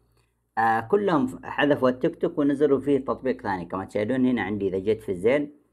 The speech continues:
هذه باقات الشباب اللي كانت تحتوي على، شو اسمه، على الز-، التيك توك.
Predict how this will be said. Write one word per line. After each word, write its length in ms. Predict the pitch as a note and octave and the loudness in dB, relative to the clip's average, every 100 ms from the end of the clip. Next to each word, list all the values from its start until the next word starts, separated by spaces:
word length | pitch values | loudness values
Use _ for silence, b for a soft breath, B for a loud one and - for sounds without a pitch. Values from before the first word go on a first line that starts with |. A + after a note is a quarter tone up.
| _ _ _ _ | _ _ _ _
هذه 200 | - C#3+ | 0 4
باقات 340 | C3+ B2+ D3+ D3+ | 4 4 0 -2
الشباب 320 | - C#3+ C3+ | 0 0 2
اللي 120 | A#2 | 0
كانت 340 | A2+ B2+ A2+ - | 0 -2 -2 -6
تحتوي 300 | - B2 G#2+ | -6 -2 0
على، 340 | F#2 F#2+ F2+ | 0 -2 -6
شو 120 | - | -8
اسمه، 220 | G#2 - | -12 -6
على 160 | E2+ F2 | -6 -4
الز-، 540 | E2+ F2 F2+ F2 E2 | -6 -4 -4 -4 -8
التيك 280 | E2 - G#2+ | -10 -6 -6
توك. 180 | - - | -6 -12